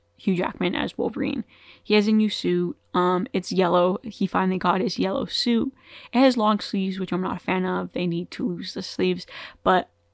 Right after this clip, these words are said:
yeah, anyways, we got the new on-set photos. We got confirmation that Jennifer Garner is returning as Elektra. I just, I, I didn't even hate the Elektra movie with Jennifer Garner. Like, I thought it was,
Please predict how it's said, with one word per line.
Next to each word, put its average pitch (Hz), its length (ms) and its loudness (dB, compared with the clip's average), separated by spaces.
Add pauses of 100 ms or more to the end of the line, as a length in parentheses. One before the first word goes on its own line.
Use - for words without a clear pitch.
(760)
yeah, - 280 4
anyways, 185 380 -2
we 190 100 -2
got 185 140 4
the 185 100 0
new 180 140 2
on-set 175 320 -2
photos. 180 380 0
We 180 80 0
got - 220 0
confirmation 185 560 -2
that - 140 -2
Jennifer - 300 -6
Garner - 400 0
is 180 160 -4
returning - 480 -2 (100)
as - 240 0
Elektra. - 560 -6 (460)
I 269 120 4
just, 285 480 0 (1500)
I, 311 280 2 (100)
I 226 160 8
didn't 370 360 0
even 302 220 4
hate 180 340 -2
the 190 180 -2
Elektra 214 400 0
movie 233 400 2 (120)
with - 380 -6 (800)
Jennifer 214 360 0
Garner. 220 560 2
Like, 240 120 -6
I 185 60 0
thought - 340 2
it 190 100 4
was, 180 440 -2